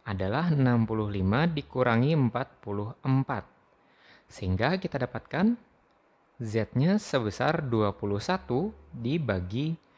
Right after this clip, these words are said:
tiga, atau Z-nya adalah tujuh. Setelah kita mendapatkan nilai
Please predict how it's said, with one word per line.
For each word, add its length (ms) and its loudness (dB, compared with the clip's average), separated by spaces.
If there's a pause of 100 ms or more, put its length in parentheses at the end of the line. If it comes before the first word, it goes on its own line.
(320)
tiga, 560 -2
atau 160 -2
Z-nya 400 0
adalah 400 2 (880)
tujuh. 560 -2 (1700)
Setelah 320 -2
kita 160 0
mendapatkan 480 2
nilai 400 2